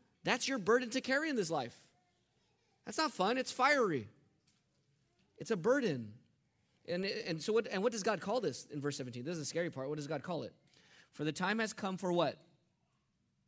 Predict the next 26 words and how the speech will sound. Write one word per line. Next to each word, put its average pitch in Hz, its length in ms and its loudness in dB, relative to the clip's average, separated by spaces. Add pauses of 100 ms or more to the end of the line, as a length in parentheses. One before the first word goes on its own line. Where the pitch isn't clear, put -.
(140)
Verse 160 180 -6
seventeen 185 320 -2
of 170 60 -4
chapter 160 240 -4
four. 131 280 -6 (340)
"For 143 100 -6
the 143 100 0
time 190 220 0
has 214 100 0
come 202 200 -4
for" 196 120 0
what? 180 320 2 (960)
"Judgment 214 580 0
to 240 60 0
begin" 247 280 2
where? 240 400 2 (1200)
"With 202 280 0
God's 254 420 4
household. 190 720 2 (520)
And 196 120 2
if 226 100 2
it 254 80 2
begins 269 300 4
with 262 100 4
us 294 280 6
Christians, - 840 2